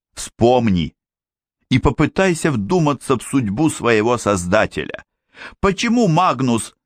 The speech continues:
шагнул в пламя? Для нас это как прописная истина, а ты не догадываешься о ней.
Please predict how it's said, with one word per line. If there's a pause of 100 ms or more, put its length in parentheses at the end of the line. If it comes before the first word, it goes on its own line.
(180)
шагнул
в
пламя? (1000)
Для
нас
это
как
прописная
истина, (720)
а
ты (520)
не
догадываешься
о
ней.